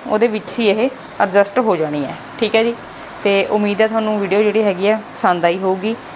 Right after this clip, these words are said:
ਤੇ ਪਾਕਟ ਲਗਾਉਣਾ ਤੁਹਾਨੂੰ ਚੰਗੀ ਤਰ੍ਹਾਂ ਸਮਝ ਆਇਆ ਹੋਊਗਾ। ਹੁਣ ਦੂਜੀ ਸਾਈਡ ਦੀ ਤੁਸੀਂ ਫਿਟਿੰਗ ਲਗਾ ਲੈਣੀ ਹੈ, ਠੀਕ ਹੈ,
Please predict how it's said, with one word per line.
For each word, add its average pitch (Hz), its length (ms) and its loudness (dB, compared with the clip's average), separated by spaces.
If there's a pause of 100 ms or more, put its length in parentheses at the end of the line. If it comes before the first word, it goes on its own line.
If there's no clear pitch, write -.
(240)
ਤੇ 185 200 4 (100)
ਪਾਕਟ 202 320 2
ਲਗਾਉਣਾ 175 380 4
ਤੁਹਾਨੂੰ 185 320 0 (180)
ਚੰਗੀ 180 240 0
ਤਰ੍ਹਾਂ 185 260 4
ਸਮਝ 175 340 0
ਆਇਆ 190 240 4
ਹੋਊਗਾ। 190 280 2
ਹੁਣ 226 160 0
ਦੂਜੀ 185 300 2
ਸਾਈਡ 196 300 4
ਦੀ 208 120 -2
ਤੁਸੀਂ 208 260 -2
ਫਿਟਿੰਗ 208 300 0
ਲਗਾ 185 260 4
ਲੈਣੀ 147 260 -2
ਹੈ, 165 60 -2
ਠੀਕ 208 220 -2
ਹੈ, 262 60 2